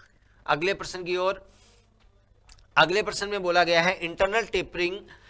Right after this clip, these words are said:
ए, सॉरी, इंटरनल टर्निंग प्रोसेस is also termed। तो भाई इंटरनल टे-, टर्निंग प्रोसेस को आप निम्न में से अन्य किस नाम से जान सकते हैं? तो प्यारे अभ्यर्थियों, इंटरनल टर्निंग प्रोसेस को आप किस नाम से जान सकते हैं? आप इसे बोरिंग प्रोसेस के नाम से भी बिल्कुल जान सकते हैं,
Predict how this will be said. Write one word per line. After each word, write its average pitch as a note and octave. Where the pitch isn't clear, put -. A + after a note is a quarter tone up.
ए, D3
सॉरी, D3+
इंटरनल G#3
टर्निंग G3+
प्रोसेस E3
is G3+
also F#3+
termed। D#3+
तो F3+
भाई F#3+
इंटरनल G3+
टे-, G3
टर्निंग F3+
प्रोसेस F#3
को G#3
आप F3+
निम्न G3
में G3
से G3+
अन्य G3
किस F#3+
नाम E3+
से E3
जान C#3+
सकते D3
हैं? D#3+
तो E3+
प्यारे F3+
अभ्यर्थियों, F3+
इंटरनल F#3+
टर्निंग G3
प्रोसेस F#3
को G3
आप F3+
किस F#3+
नाम F3+
से F#3
जान F3
सकते F3
हैं? F#3
आप F3+
इसे G3+
बोरिंग F3
प्रोसेस F#3+
के F#3
नाम D#3+
से E3+
भी E3
बिल्कुल D3+
जान A2+
सकते F#2+
हैं, E2+